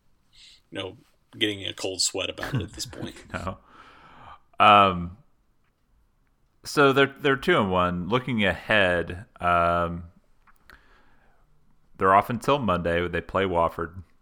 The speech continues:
Speaker 2: Uh, Wofford is pretty good. Um, still, that's, that's a similar game to Northern Kentucky where, um, they're good enough offensively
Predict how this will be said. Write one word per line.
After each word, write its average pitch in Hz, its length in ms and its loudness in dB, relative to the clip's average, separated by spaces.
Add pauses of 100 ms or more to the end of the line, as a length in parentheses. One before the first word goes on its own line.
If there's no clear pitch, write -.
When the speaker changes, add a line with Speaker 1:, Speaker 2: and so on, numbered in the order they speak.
(560)
Speaker 2:
Uh, 85 300 -4
Wofford 98 640 -2 (460)
is - 100 -20
pretty 117 260 -2
good. 123 240 -2 (560)
Um, 85 640 -2 (580)
still, 101 380 -2
that's, 95 300 -2
that's - 260 -6
a 104 80 -4
similar 120 560 -2
game 98 300 -2
to 92 80 -4
Northern 87 340 -4
Kentucky 82 540 -6
where, 78 480 -4 (880)
um, 80 640 -6 (640)
they're 92 320 2
good 98 220 -2
enough 101 280 0
offensively 110 800 -2